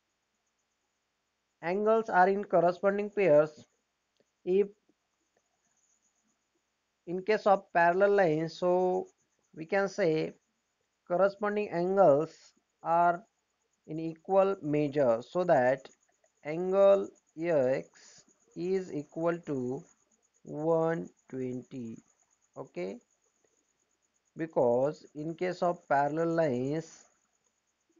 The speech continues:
corresponding angles are in equal measure. That's why measurement of angle X is one twenty. This is the way to find unknown angles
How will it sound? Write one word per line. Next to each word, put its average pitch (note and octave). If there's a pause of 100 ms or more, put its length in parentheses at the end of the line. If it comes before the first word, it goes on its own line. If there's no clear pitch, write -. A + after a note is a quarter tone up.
(160)
corresponding F3
angles D3
are E3
in D#3
equal F3
measure. B2 (800)
That's D#3
why C#3 (540)
measurement F3
of F3
angle D3
X C#3+
is F3 (160)
one C3
twenty. B2 (1080)
This E3
is G3+
the G#3+
way G3
to F3+
find F3+
unknown F3
angles D3